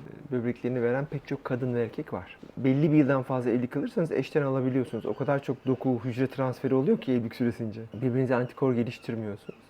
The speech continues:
Bu onların bağlılıklarıyla, birlikte yetişmeleriyle ilişkili bir şey. Muhtemelen, e, çok bağlı hissetmeyen, biraz daha çekimser olabilirler. Evliliğin aşkla kalbimi vermekle falan ilgisi yok. Evlilik bir kurum ama bağlılık, bağımlılık değil.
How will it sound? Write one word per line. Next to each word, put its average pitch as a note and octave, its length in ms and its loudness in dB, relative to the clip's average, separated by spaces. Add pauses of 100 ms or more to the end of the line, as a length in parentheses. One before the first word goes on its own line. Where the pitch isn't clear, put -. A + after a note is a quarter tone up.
(140)
Bu A#2+ 80 2
onların B2 340 0
bağlılıklarıyla, A2+ 880 0 (160)
birlikte A#2+ 260 -4
yetişmeleriyle A#2 600 0
ilişkili - 320 -10 (100)
bir - 40 -18
şey. C#3 240 -10 (500)
Muhtemelen, D3+ 640 2 (200)
e, B2 220 -4 (320)
çok - 220 -6
bağlı C#3 320 4
hissetmeyen, B2 680 -2
biraz G3 280 6
daha D3 120 6
çekimser B2 520 -6
olabilirler. G#2 560 -8 (200)
Evliliğin D#3+ 500 6 (180)
aşkla D3+ 580 2 (340)
kalbimi D3+ 480 4
vermekle C#3 460 6
falan A#2+ 160 -2
ilgisi A#2+ 240 0
yok. B2 100 2 (100)
Evlilik D#3+ 260 4
bir C#4 180 8
kurum C#3+ 360 4 (400)
ama C#3 260 4 (140)
bağlılık, B2+ 640 4 (220)
bağımlılık A#2+ 480 2
değil. G2 100 -4